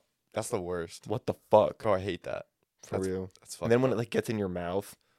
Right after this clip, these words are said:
Speaker 1: Ew, yeah.
Speaker 2: <laughs>
Speaker 1: And then you're just like,
Speaker 2: And you're like,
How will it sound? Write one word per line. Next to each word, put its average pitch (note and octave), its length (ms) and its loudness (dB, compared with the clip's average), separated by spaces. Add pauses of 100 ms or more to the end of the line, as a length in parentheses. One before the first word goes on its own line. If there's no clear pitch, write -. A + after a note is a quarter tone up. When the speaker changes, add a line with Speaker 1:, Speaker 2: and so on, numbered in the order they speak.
(160)
Speaker 1:
Ew, F#2 340 -4
yeah. F#2+ 260 0 (380)
Speaker 2:
<laughs> - 400 -20
Speaker 1:
And A2+ 100 -4
then G#2+ 80 -2
you're G2+ 60 -6
just - 100 -8
like, F#2+ 140 -2 (540)
Speaker 2:
And B2 80 0
you're B2 80 8
like, G2 160 4